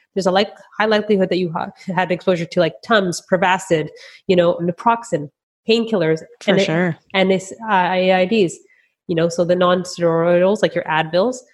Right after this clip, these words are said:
Speaker 2: Yep.
Speaker 1: that also weakens your gut. And so what you're doing is all these things to manage endometriosis have further reduced your, your digestive powers. And you need more digestive powers than the average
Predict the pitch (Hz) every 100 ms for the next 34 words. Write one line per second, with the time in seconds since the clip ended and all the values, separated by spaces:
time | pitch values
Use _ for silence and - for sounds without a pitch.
0 | _ - 185 196 247 196 196 190 170 170
1 | 160 156 156 151 147 - - - 214 170
2 | 196 196 214 202 190 277 226 208 - _
3 | - 226 254 233 196 247 233 226 - 190
4 | 196 202 180 175 170 160 - - 254 359
5 | - 202 196 - - 202 190 - - 254
6 | 285 294 180 160 175 175 170 165 - 175
7 | 165 165 _ - 185 160 160 196 202 180
8 | - - 147 151 226 - _ _ _ _
9 | _ 208 196 185 208 196 302 277 180 180
10 | 277 262 180 160 - 165 - 156 156 156
11 | 165 160 156 151 165 165